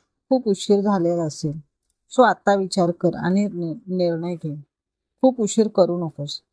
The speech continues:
इतकं बोलून समीर त्याच्या केबिनमधून बाहेर पडला. शशांक खूप अस्वस्थ झाला. त्याला प्रांजलची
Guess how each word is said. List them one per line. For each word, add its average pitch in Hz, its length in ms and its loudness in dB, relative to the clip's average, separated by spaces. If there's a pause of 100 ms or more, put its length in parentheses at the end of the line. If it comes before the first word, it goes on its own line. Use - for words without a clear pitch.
(240)
इतकं 208 340 2
बोलून 185 440 0
समीर 180 420 0
त्याच्या 190 240 2
केबिनमधून 175 680 -2
बाहेर 156 240 -2 (120)
पडला. 143 260 -10 (580)
शशांक 202 500 0
खूप 240 200 2
अस्वस्थ 185 500 2
झाला. 165 340 0 (500)
त्याला 214 220 6
प्रांजलची 202 760 2